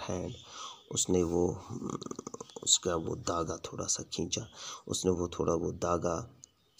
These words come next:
वो सिल्क का धागा खींचा जो उस ब्लैक, अ, बटुए पे लगा हुआ था। And to put the stone into her hand, उसने वो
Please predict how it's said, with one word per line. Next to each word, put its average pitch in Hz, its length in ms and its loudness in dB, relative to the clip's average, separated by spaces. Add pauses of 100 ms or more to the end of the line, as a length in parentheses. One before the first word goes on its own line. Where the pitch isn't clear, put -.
वो - 180 -2
सिल्क 95 440 2
का 82 140 2
धागा 85 380 0
खींचा 87 420 0
जो 82 160 0
उस - 320 -2 (560)
ब्लैक, 85 600 0
अ, - 400 -2
बटुए - 360 -2
पे 85 140 0
लगा 85 220 2
हुआ 90 260 4
था। - 260 -6 (880)
And 90 160 -2
to 90 160 2
put 107 200 -2
the 101 160 0
stone 104 720 2
into - 300 -4
her 95 140 -6
hand, 90 460 0
उसने 85 400 2
वो 87 360 2